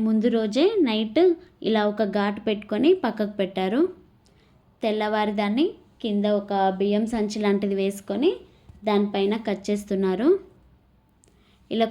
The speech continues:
కొంచెం పైన మచ్చలు మచ్చలు కనిపిస్తుంది. "బాగానే ఉంటుందా కాయ?" అంటే, "బాగుంటుంది, అలా కనిపిస్తుంది కానీ కాయ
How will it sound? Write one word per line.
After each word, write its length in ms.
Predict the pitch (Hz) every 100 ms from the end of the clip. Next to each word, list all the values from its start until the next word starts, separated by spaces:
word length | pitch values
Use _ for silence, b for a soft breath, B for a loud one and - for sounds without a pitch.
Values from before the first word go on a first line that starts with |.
| 233
కొంచెం 260 | 226 247 208
పైన 220 | 208 214 233 247
మచ్చలు 300 | 208 233 226
మచ్చలు 260 | 220 226 214 214
కనిపిస్తుంది. 680 | 202 208 220 220 208 254 302 262
"బాగానే 280 | 220 208 214 220
ఉంటుందా 320 | 208 202 208 202
కాయ?" 180 | 196 196 190
అంటే, 200 | 202 294 277 208
"బాగుంటుంది, 580 | 202 202 202 202 202 285 330 -
అలా 160 | 202 202
కనిపిస్తుంది 460 | 196 190 208 208 196
కానీ 200 | 196 262 339 B B B _
కాయ 180 | 214 196